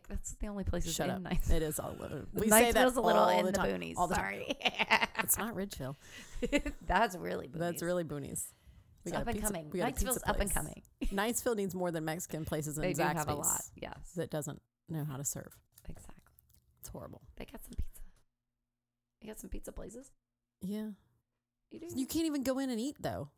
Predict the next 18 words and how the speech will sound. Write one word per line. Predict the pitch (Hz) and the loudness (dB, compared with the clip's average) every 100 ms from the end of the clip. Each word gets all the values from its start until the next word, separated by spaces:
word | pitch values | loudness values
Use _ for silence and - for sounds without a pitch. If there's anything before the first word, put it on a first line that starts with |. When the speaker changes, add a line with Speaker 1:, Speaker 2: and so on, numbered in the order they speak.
| _ - | _ -10
Speaker 1:
The | 233 | -4
Speaker 2:
You | 254 | 0
know, | 269 | 0
Speaker 1:
Italian | 262 | 2
Speaker 2:
like, | 240 | 0
Speaker 1:
bistro. | - - | 0 -2
Speaker 2:
well, | 202 180 180 | -2 -2 -2
I | 175 | -4
don't | 147 127 - | -6 -10 -14
ever | - - | -18 -18
go | - | -16
there. | - 147 _ | -16 -16 _
Speaker 1:
<laughs> | 208 - 143 98 - - | 0 4 6 6 4 2
Well, | 330 | 4
then | 359 349 | 4 4
you | 466 | 6
can't | 466 466 - | 6 4 0
complain | - - - | -2 -2 -6